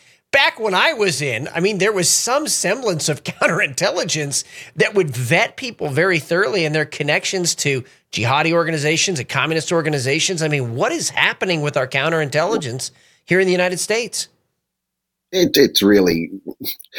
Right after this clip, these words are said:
Speaker 2: we've seen it. If you've seen the F B I in action, you know how our counterintelligence is. Sometimes they'll grab some low-hanging fruit, but most of the time they won't.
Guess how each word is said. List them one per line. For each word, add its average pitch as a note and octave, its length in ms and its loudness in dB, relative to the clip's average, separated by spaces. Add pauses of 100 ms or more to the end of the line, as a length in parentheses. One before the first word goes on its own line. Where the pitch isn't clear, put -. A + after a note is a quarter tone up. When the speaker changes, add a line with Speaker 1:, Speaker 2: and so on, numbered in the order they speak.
(240)
Speaker 2:
we've A3+ 160 6
seen B2 280 4
it. G2+ 120 4
If G#2 100 0
you've F3+ 140 4
seen D#3+ 240 6
the A#2 120 6
F A#2 160 2
B G#2+ 120 6
I G2+ 180 4
in F#2+ 180 0
action, F2 440 2
you F#2+ 80 4
know G2+ 160 4
how F#2 120 2
our F2+ 160 0
counterintelligence D#2+ 840 2
is. - 280 2 (640)
Sometimes C3+ 540 4
they'll G#2 120 6
grab G2+ 320 4
some F#2 140 2
low-hanging F2 540 4
fruit, D#2 320 2
but - 100 -2
most F2+ 240 4
of D#2 80 0
the E2 80 0
time D2+ 300 2
they D2 100 4
won't. C#2+ 260 2